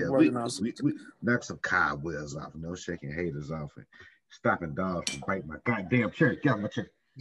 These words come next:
Speaker 1: But, uh, other than that, yo,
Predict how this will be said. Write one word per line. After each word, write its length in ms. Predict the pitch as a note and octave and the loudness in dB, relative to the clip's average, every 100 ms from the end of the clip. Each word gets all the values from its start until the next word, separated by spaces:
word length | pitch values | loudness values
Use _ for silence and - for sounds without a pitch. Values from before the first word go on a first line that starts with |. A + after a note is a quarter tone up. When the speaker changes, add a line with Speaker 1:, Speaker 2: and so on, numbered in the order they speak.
| - - - - - D2+ | -12 -12 -12 -16 -14 2
Speaker 1:
But, 180 | A2 F#2+ | 4 6
uh, 200 | F#2 F2 - - - - _ - | 6 4 -2 -4 -4 -4 _ 2
other 140 | A#2+ | 4
than 140 | F#2+ G2 | 4 6
that, 240 | B2 - _ _ _ _ _ _ _ - - - - | 6 4 _ _ _ _ _ _ _ -20 -20 -20 -2
yo, 400 | G#2 A2+ G2 | 2 4 4